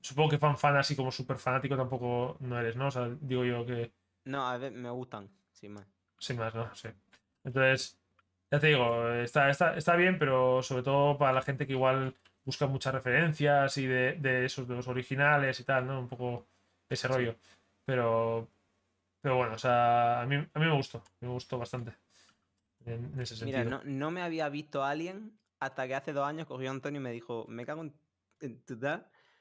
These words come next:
Speaker 1: No me jodas, tío. Uf,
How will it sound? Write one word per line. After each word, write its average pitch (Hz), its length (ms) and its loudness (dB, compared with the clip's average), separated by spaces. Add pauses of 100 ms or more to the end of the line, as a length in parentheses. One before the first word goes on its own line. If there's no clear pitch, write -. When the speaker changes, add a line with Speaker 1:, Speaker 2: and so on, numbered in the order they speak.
(320)
Speaker 1:
No 131 180 -2
me 135 80 0
jodas, 120 460 -2
tío. 123 160 -8 (1000)
Uf, - 480 -8